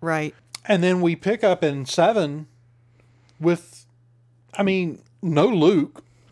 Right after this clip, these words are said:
Speaker 1: Right.
Speaker 2: And Leia is, Leia's there.
Speaker 1: She's more
Speaker 2: But
Speaker 1: a side
Speaker 2: the Skywalker
Speaker 1: character, really.
Speaker 2: saga was not really,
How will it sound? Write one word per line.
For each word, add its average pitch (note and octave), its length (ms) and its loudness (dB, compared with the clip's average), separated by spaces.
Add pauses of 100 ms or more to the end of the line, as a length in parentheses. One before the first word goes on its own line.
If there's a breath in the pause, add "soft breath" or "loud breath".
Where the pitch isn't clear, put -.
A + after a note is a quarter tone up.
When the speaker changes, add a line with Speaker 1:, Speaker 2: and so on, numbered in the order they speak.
(200)
Speaker 1:
Right. F3 340 -2 (280 soft breath)
Speaker 2:
And D3+ 720 0
Leia G3+ 840 2
is, D#3+ 800 0
Leia's A#3 460 0
there. C3+ 500 -2 (540 soft breath)
Speaker 1:
She's D#4 280 -8
more B3 640 -2
Speaker 2:
But G3 320 4
Speaker 1:
a G3 120 2
side F#3+ 300 4
Speaker 2:
the G3+ 40 -6
Skywalker G#3 460 4
Speaker 1:
character, E3+ 240 2
really. D#3+ 140 -2
Speaker 2:
saga F3 400 4
was C#3 540 0
not D3 400 0
really, D3 640 0